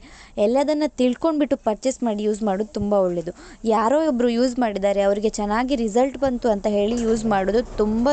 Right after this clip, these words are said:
ದೊಡ್ಡ ತಪ್ಪು. ಯಾಕೆ ಹೇಳಿದರೆ, ಒಬ್ಬೊಬ್ಬರ ಸ್ಕಿನ್ ಆಗಿರ್ಬೋದು, ಒಬ್ಬೊಬ್ಬರ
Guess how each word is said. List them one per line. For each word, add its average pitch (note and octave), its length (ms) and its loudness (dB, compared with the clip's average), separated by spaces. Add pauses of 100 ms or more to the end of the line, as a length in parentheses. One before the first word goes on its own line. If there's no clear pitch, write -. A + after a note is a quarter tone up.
ದೊಡ್ಡ G#3 180 -2
ತಪ್ಪು. G3 380 -2
ಯಾಕೆ G#3 320 0
ಹೇಳಿದರೆ, A#3+ 260 0 (340)
ಒಬ್ಬೊಬ್ಬರ B3+ 460 0
ಸ್ಕಿನ್ B3+ 400 -2
ಆಗಿರ್ಬೋದು, A#3+ 580 0
ಒಬ್ಬೊಬ್ಬರ A3 440 0